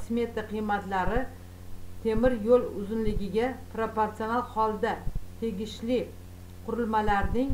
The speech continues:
bir kilometrdagi qiymatiga muvofiq aniqlanishi mumkin. Kutilmagan ishlar va xarajatlar loyihalashtirilayotgan obyekt turiga mos ravishda umumiy qurilish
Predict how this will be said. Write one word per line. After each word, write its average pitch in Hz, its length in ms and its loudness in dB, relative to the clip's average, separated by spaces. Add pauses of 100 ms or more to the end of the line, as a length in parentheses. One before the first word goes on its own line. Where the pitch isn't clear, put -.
bir 220 100 2 (100)
kilometrdagi 202 840 0 (120)
qiymatiga 208 840 0 (480)
muvofiq 208 500 4 (180)
aniqlanishi - 1500 -2 (120)
mumkin. 185 380 -2 (960)
Kutilmagan 240 640 2 (100)
ishlar 262 320 4
va 226 160 2
xarajatlar 220 600 2 (400)
loyihalashtirilayotgan 220 1500 2 (640)
obyekt 233 400 2 (180)
turiga 208 440 2 (340)
mos 233 240 0 (100)
ravishda 240 460 0 (160)
umumiy 220 380 2 (100)
qurilish 214 380 0